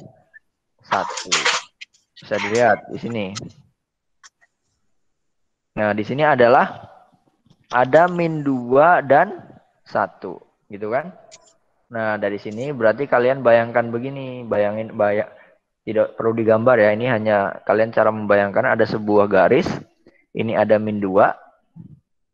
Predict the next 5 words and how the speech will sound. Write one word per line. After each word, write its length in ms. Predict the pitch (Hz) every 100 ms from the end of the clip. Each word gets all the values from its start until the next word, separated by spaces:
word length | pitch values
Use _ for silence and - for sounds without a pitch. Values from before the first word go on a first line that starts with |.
| _ 123
terus 160 | -
ini 160 | 110 113
ada 480 | 107 131 160 - -
satu. 480 | - 78 _ - - - - - - -
Nah, 160 | 120